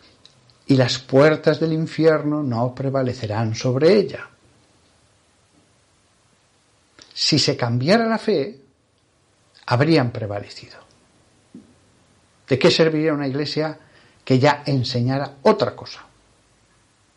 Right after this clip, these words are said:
Es curioso que la afirmación de Jesús, profecía, "las puertas del infierno no prevalecerán sobre ella", van justamente después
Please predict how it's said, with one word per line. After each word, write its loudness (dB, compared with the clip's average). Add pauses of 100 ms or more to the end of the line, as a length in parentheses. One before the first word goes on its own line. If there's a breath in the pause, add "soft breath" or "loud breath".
(4000 loud breath)
Es 4
curioso 6
que 4
la 2 (120)
afirmación -4
de -4
Jesús, -4
profecía, -4 (120)
"las -6
puertas 2
del 0
infierno -4
no 0
prevalecerán 0
sobre -2
ella", -4 (360 loud breath)
van 2
justamente 2
después -4